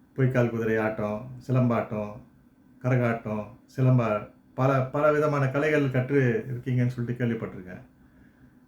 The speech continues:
So, அந்த மாணவர்கள்லாம் கூட இதை செஞ்சு பார்த்தாங்கன்னா என்ன பண்ணுவீங்க?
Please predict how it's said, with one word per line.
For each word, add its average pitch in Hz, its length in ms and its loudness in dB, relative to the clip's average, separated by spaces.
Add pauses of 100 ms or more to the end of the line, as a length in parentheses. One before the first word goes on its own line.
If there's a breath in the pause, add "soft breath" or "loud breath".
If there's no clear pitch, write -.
(220)
So, 147 160 0
அந்த 135 160 4
மாணவர்கள்லாம் 170 680 2
கூட 170 180 0
இதை 135 80 2
செஞ்சு 147 320 -4
பார்த்தாங்கன்னா 131 380 2
என்ன 120 160 2
பண்ணுவீங்க? 95 420 -6